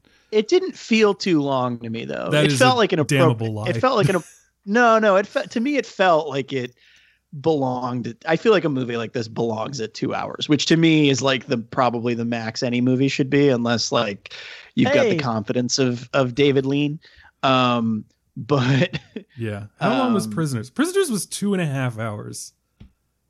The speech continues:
Speaker 3: Of course it was.
Speaker 2: Prisoners
Speaker 1: Yeah,
Speaker 2: felt
Speaker 1: wh-
Speaker 2: like forty percent shorter than this movie felt.
Speaker 1: Shorter. Well, and again, that's, that's, I think, because you're comparing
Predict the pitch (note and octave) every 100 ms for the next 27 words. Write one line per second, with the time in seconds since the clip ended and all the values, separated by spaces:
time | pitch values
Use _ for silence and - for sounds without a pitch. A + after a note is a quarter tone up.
0 | - C#3 D#3 F3 E3+ F#3+ F#3+ G3+ D#3 D3
1 | - _ C#3 C3 B2+ - D#3+ D3+ D3 C#3+
2 | C3 C3+ A#2+ B2 _ _ - - C3+ A#2
3 | A2+ G#2 G#2+ G#2 G#2 G2+ G2+ - F#3+ F#3
4 | B2 C#3+ - _ D#3 _ - F#3 A3 F3+
5 | F#3+ F#3 F#3+ D#4 D#3+ C3+ C#3+ - - -
6 | C3 B2+ - - B2 - A#2+ A#2 A#2+ C3
7 | A#2 A#2+ C3 A#2 B2+ A#2+ A#2 A2